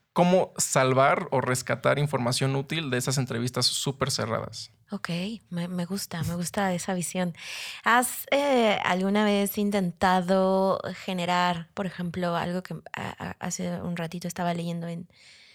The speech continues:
Speaker 2: en Medium?
Speaker 1: Ujú.
Speaker 2: Eh, hay un-, hay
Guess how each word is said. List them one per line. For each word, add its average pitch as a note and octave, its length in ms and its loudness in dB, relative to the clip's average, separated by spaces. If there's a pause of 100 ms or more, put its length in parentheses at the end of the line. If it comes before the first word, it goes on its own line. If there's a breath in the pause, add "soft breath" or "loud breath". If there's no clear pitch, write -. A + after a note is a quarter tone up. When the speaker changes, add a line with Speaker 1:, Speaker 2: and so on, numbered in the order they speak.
(220 loud breath)
Speaker 2:
en G3 120 2
Medium? A3+ 320 4 (260 loud breath)
Speaker 1:
Ujú. - 100 -2 (200 loud breath)
Speaker 2:
Eh, G#3+ 720 4 (120)
hay D4 220 0
un-, F#4+ 120 2
hay D4+ 100 0